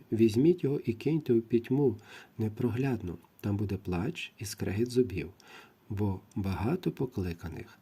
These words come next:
та мало обраних.'» Слава тобі, Господи, слава тобі! Якщо ми подивимося на сьогоднішнє Євангеліє, на ці вірші, це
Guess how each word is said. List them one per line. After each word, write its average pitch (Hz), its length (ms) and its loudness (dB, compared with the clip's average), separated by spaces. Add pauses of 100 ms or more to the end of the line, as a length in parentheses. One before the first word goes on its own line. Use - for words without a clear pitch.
(140)
та 82 140 -6
мало 107 460 -2 (280)
обраних.'» 82 600 -14 (560)
Слава 139 280 6
тобі, 117 220 4
Господи, 117 500 2
слава 120 380 -2
тобі! 87 360 -6 (680)
Якщо 165 220 6
ми 175 100 10
подивимося 127 840 2
на 113 100 0
сьогоднішнє 113 540 2
Євангеліє, 104 640 0
на 101 120 -2
ці 107 220 4
вірші, 131 480 6 (600)
це 185 540 2